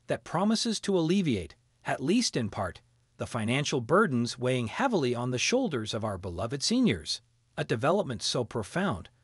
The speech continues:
so consequential, that it has the potential to reshape the landscape of retirement security for generations to come.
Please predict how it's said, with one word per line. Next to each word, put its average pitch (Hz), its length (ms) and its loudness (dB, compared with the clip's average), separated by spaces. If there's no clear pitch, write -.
so - 200 -2
consequential, 202 920 -2
that 123 140 0
it 110 80 -2
has 160 300 0
the 123 120 -4
potential 165 580 -2
to 120 120 -2
reshape 170 540 0
the 117 120 -2
landscape 147 600 -2
of 113 140 -2
retirement 170 580 -2
security 139 680 -2
for 127 140 -4
generations 131 720 -2
to 202 120 -4
come. 214 380 -2